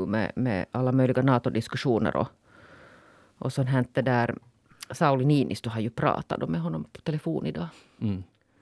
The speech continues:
Speaker 1: Och det där, på något sätt tänker jag att Sauli Niinistö kanske kan det här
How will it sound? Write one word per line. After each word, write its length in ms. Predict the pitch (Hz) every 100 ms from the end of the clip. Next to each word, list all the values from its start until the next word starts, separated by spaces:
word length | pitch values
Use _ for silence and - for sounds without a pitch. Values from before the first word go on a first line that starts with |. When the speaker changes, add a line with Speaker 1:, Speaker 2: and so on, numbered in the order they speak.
| _ _ _ _
Speaker 1:
Och 100 | 139
det 80 | 135
där, 220 | 127 113
på 160 | - 156
något 220 | 156 147
sätt 140 | 135
tänker 300 | - 131 113
jag 100 | 76
att 120 | 107 -
Sauli 220 | 135 127
Niinistö 360 | 131 104 - -
kanske 280 | 117 113
kan 200 | 123 117
det 80 | 113
här 240 | 131 -